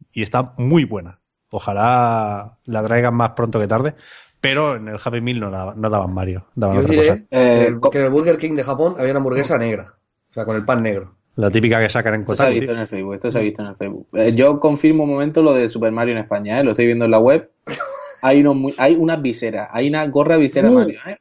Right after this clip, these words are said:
Speaker 3: Poca broma.
Speaker 2: ¿viseras?
Speaker 3: Sí, sí, sí, sí. Con-,
Speaker 2: Yo
Speaker 3: con-, conviértete en un superhéroe con la gorra característica de tu personaje favorito. Es una visera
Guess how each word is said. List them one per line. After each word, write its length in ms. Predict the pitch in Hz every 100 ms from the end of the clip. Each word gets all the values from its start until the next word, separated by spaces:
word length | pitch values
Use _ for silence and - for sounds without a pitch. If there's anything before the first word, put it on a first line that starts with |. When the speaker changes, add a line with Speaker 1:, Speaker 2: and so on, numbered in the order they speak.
| -
Speaker 3:
Poca 220 | 135 135
broma. 140 | 120
Speaker 2:
¿viseras? 580 | 156 240 127 107 - _ _ _ _
Speaker 3:
Sí, 180 | 131 120
sí, 160 | 127
sí, 200 | 113 120
sí. 180 | 123 117
Con-, 220 | 120 123
Speaker 2:
Yo 200 | 151 180 -
Speaker 3:
con-, 260 | - - _ -
conviértete 400 | 135 156 180 185
en 60 | 185
un 60 |
superhéroe 400 | 170 165 175 185
con 120 | 160
la 120 | 143 135
gorra 260 | 156 165
característica 540 | 143 135 139 143 160 160
de 100 | 151
tu 80 |
personaje 400 | 135 123 127 135 131
favorito. 380 | 117 110 107
Es 60 | 120
una 160 | 147 143
visera 680 | 127 - 147 175 185 -